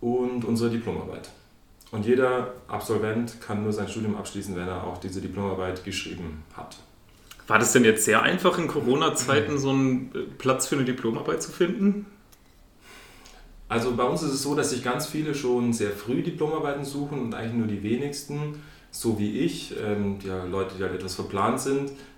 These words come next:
Speaker 1: ähm, sich erst was relativ zum Schluss suchen. Und, ähm, auch externe Diplomarbeiten schreiben ist eher selten.
Speaker 2: Hm.
Speaker 1: Ähm, also ich mache meine Versuche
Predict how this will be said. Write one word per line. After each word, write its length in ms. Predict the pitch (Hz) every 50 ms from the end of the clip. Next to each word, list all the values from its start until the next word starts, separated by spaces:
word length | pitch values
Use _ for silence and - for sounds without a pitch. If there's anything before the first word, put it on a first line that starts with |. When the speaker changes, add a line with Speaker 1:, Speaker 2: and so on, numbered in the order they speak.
| - _ -
Speaker 1:
ähm, 500 | 104 101 101 101 104 101 101 101 101 101
sich 300 | - - 110 107 - 107
erst 200 | 107 104 - -
was 380 | 107 104 - - - - -
relativ 400 | 104 107 110 101 - - 104 -
zum 120 | - 101 92
Schluss 300 | - 113 135 190 - -
suchen. 560 | 190 190 196 190 208 196 202 220 233 226 - - - - - - - -
Und, 600 | 123 117 120 120 120 120 117 117 117 113 113 113 - - -
ähm, 380 | 101 101 101 98 101 98 - -
auch 240 | 98 104 104 104 -
externe 540 | - 139 - - - - 147 139 135 135 127
Diplomarbeiten 640 | 117 117 123 123 123 127 120 120 117 113 117 117
schreiben 480 | - - 101 101 101 104 107 107 104 107
ist 240 | 104 101 - -
eher 500 | - 98 98 95 92 92 92 92 90 90
selten. 840 | 90 - - - 101 - - - - - 185 190 202 233 233 220 - -
Speaker 2:
Hm. 120 | 113 104 - - - - - - -
Speaker 1:
Ähm, 420 | 101 101 98 98 95 98 95 95 95
also 140 | 98 95 95
ich 60 | 98
mache 140 | 101 101 107
meine 120 | 101 98
Versuche 640 | 98 98 98 104 110 107 107 104 98 98 98 92